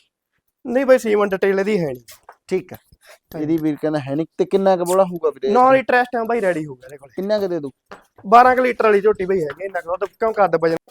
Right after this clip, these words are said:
Speaker 2: ਬਾਕੀ ਸਿੰਘ ਸੁੰਗ ਬਹੁਤ ਪਿਆਰਾ, ਹਨਾ?
Speaker 1: ਸਾਰੇ ਪਾਸੋਂ ਬਾਈ ਇੱਕੋ ਜਿਹੀ ਝੋਟੀ ਆ, ਕਿਸੇ ਪਾਸੋਂ
Speaker 2: ਹੂੰ।
Speaker 1: ਪਿੱਠ ਬੁਰੇ ਵੱਲੋਂ,
Speaker 2: ਸਹੀ ਆ,
Speaker 1: ਸਿੰਗਾਂ
Speaker 2: ਪਿੱਠ
Speaker 1: ਵੱਲੋਂ,
Speaker 2: ਬੁਰੇ ਕਰਨੀ
Speaker 1: ਸੁਨੱਖ
Speaker 2: ਜਾਂ
Speaker 1: ਪੁਣੇ
Speaker 2: ਕੱਦ
Speaker 1: ਵੱਲੋਂ,
Speaker 2: ਕਾਠ, ਸੁਨੱਖਪਣਾ,
Speaker 1: ਕਿਸੇ ਪਾਸੋਂ ਵੀ,
Speaker 2: ਤੋਰਾ ਤਾਰਾ
Speaker 1: ਸਫਾਈਆਂ
Speaker 2: ਜਮਾ
Speaker 1: ਵੱਲੋਂ ਬਹੁਤ
Speaker 2: ਇੱਕ
Speaker 1: ਚੰਗੀ
Speaker 2: ਨੰਬਰ।
Speaker 1: ਝੋਟੀ ਆ।
Speaker 2: ਉੱਥੇ ਲੈ ਚਲੋ ਬਾਈ, ਕੋਈ ਗੱਲ ਨਹੀਂ। ਥੋੜਾ ਜਿਹਾ ਡਰਦੀ ਜ਼ਰੂਰ ਆ ਬਾਈ,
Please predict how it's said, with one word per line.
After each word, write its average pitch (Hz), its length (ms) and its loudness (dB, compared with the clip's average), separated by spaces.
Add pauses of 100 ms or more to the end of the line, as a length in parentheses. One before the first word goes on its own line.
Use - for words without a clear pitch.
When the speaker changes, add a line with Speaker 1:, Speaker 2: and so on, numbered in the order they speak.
(280)
Speaker 2:
ਬਾਕੀ 156 240 -6
ਸਿੰਘ 170 220 -4
ਸੁੰਗ 160 220 -8
ਬਹੁਤ 123 280 -8
ਪਿਆਰਾ, 117 320 -8
ਹਨਾ? 180 120 -6 (280)
Speaker 1:
ਸਾਰੇ 208 220 2
ਪਾਸੋਂ 202 320 -2
ਬਾਈ 190 200 -4 (120)
ਇੱਕੋ 208 260 -4
ਜਿਹੀ 202 120 -2
ਝੋਟੀ 190 260 -6
ਆ, 139 60 -6
ਕਿਸੇ 175 280 -10
ਪਾਸੋਂ 151 240 -4
Speaker 2:
ਹੂੰ। 123 80 -8
Speaker 1:
ਪਿੱਠ 170 240 -4
ਬੁਰੇ 156 200 -6
ਵੱਲੋਂ, 156 280 -6 (200)
Speaker 2:
ਸਹੀ 135 300 -8
ਆ, 131 40 -8
Speaker 1:
ਸਿੰਗਾਂ 156 320 -2
Speaker 2:
ਪਿੱਠ 151 80 -2
Speaker 1:
ਵੱਲੋਂ, 156 160 -4
Speaker 2:
ਬੁਰੇ 139 120 -4
ਕਰਨੀ 135 180 -10
Speaker 1:
ਸੁਨੱਖ 175 220 -2
Speaker 2:
ਜਾਂ 139 100 -6
Speaker 1:
ਪੁਣੇ 139 180 -4
Speaker 2:
ਕੱਦ 156 80 -2
Speaker 1:
ਵੱਲੋਂ, 147 240 -4
Speaker 2:
ਕਾਠ, 131 260 -6 (200)
ਸੁਨੱਖਪਣਾ, 135 720 -12
Speaker 1:
ਕਿਸੇ 208 260 -4
ਪਾਸੋਂ 196 380 0
ਵੀ, 170 80 -2
Speaker 2:
ਤੋਰਾ 139 140 -4
ਤਾਰਾ - 240 -6
Speaker 1:
ਸਫਾਈਆਂ 175 240 4
Speaker 2:
ਜਮਾ 170 100 2
Speaker 1:
ਵੱਲੋਂ 170 160 0
ਬਹੁਤ 165 240 4
Speaker 2:
ਇੱਕ 214 80 0
Speaker 1:
ਚੰਗੀ 165 140 -4
Speaker 2:
ਨੰਬਰ। 139 280 -6
Speaker 1:
ਝੋਟੀ 143 80 -14
ਆ। - 120 -20 (120)
Speaker 2:
ਉੱਥੇ 170 240 -10
ਲੈ 147 180 -2
ਚਲੋ 131 220 -4
ਬਾਈ, 131 140 -12
ਕੋਈ 135 220 -12
ਗੱਲ 127 160 -8
ਨਹੀਂ। 131 100 -18 (420)
ਥੋੜਾ 151 180 -2
ਜਿਹਾ 156 120 4
ਡਰਦੀ 143 320 -2
ਜ਼ਰੂਰ 151 280 -10
ਆ 151 40 -4
ਬਾਈ, 143 140 -12